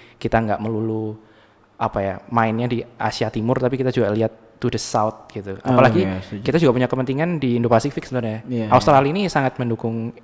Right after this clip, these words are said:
Speaker 1: Indo-Pasifik sih.
Speaker 2: Iya,
Speaker 1: Akhir-akhir
Speaker 2: iya.
Speaker 1: ini memang
Speaker 2: Nah, karena
Speaker 1: getol
Speaker 2: mereka
Speaker 1: juga dia, karena mereka juga kepentingannya
Speaker 2: di
Speaker 1: ke situ
Speaker 2: situ,
Speaker 1: kan.
Speaker 2: iya.
Speaker 1: Dan gue lihat ini sebenarnya ya,
Speaker 2: Hmm.
Speaker 1: ya boleh lah, tapi kita lihat,
Speaker 2: Hmm.
Speaker 1: kita juga lihat ke depannya gimana sih.
Speaker 2: Setuju. Kalau
Speaker 1: Hmm.
Speaker 2: gua merefleksikan ini adalah,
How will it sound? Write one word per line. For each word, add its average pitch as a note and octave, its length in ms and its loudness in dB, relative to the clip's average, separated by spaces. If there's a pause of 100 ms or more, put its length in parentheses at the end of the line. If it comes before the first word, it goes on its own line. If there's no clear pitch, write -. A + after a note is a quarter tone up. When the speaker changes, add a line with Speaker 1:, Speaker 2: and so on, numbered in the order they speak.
(140)
Speaker 1:
Indo-Pasifik A2+ 560 0
sih. A#2 160 0
Speaker 2:
Iya, G#2+ 80 0
Speaker 1:
Akhir-akhir A2 320 0
Speaker 2:
iya. B2+ 80 -2
Speaker 1:
ini C#3 80 -2
memang B2+ 240 0
Speaker 2:
Nah, G2 240 -10
karena A#2 160 -2
Speaker 1:
getol A#2+ 320 6
Speaker 2:
mereka A2+ 80 0
Speaker 1:
juga C3 320 0
dia, A2 160 0
karena A2+ 240 0
mereka A2 160 0
juga A2 140 0 (100)
kepentingannya A2+ 500 -2 (140)
Speaker 2:
di A#2 80 0
Speaker 1:
ke A2 80 -2
situ A2 80 2
Speaker 2:
situ, - 160 -2
Speaker 1:
kan. G#2 240 0
Speaker 2:
iya. F#2+ 160 -12 (260)
Speaker 1:
Dan G#2+ 140 -6
gue A2+ 160 0
lihat B2+ 160 2
ini C#3 80 -2
sebenarnya C3+ 320 -4 (580)
ya, D#3 540 0
Speaker 2:
Hmm. - 320 -14
Speaker 1:
ya D3 100 2 (220)
boleh B2 320 6
lah, G2+ 80 -2
tapi G#2+ 160 -2
kita C3+ 160 2
lihat, B2 180 2
Speaker 2:
Hmm. G#2 220 -14
Speaker 1:
kita B2 160 4
juga A2+ 240 2
lihat A2 160 0
ke - 160 -6
depannya G#2 240 -4
gimana G2+ 320 -8
sih. G#2+ 160 -12
Speaker 2:
Setuju. G2+ 240 -14
Kalau G#2+ 240 -4
Speaker 1:
Hmm. G2+ 80 -12
Speaker 2:
gua A2 560 0
merefleksikan A#2 960 -4
ini B2 320 -2
adalah, A2 400 -2